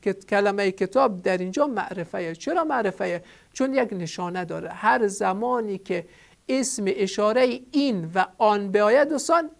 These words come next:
این و آن هر زمانی که در یک جمله ذکر شه، کلمهٔ بعدش رو چی می‌کنه؟ معرفه می‌کنه.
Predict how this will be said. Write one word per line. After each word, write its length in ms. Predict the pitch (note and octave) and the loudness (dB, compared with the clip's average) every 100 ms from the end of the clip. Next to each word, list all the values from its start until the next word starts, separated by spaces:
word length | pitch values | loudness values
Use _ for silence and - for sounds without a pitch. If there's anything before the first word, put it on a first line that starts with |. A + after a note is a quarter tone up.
| - | -6
این 240 | B3 G#3+ | -2 0
و 40 | F#3 | 0
آن 280 | F3+ A#3 | 2 0
هر 260 | G#3 G#3 A#3 | 0 0 0
زمانی 480 | G3+ G3+ G#3+ A#3+ G3 | 2 0 0 -2 -2
که 140 | F#3 | -4
در 320 | F3 F#3+ F#3 | -2 0 0
یک 260 | G3 A3+ F#3+ | 2 0 0
جمله 320 | E3+ F#3 G3+ | -4 -4 -2
ذکر 300 | F3+ F3 E3+ | -2 -4 -6
شه، 240 | - C4+ - - _ | 0 2 2 -4 _
کلمهٔ 440 | - F#3 F#3 F#3 F3 | -6 -4 -4 -4 -4
بعدش 400 | E3+ B3 D4 B3+ | -2 -2 -2 -4
رو 60 | A#3 | -6
چی 120 | E4 | -6
می‌کنه؟ 420 | E4 B3 G3+ D#3 _ _ | -6 -4 -6 -8 _ _
معرفه 440 | F3+ F3 F3+ E3 E3 | -12 -12 -10 -8 -8
می‌کنه. 380 | D#3 D#3 F3 | -8 -14 -16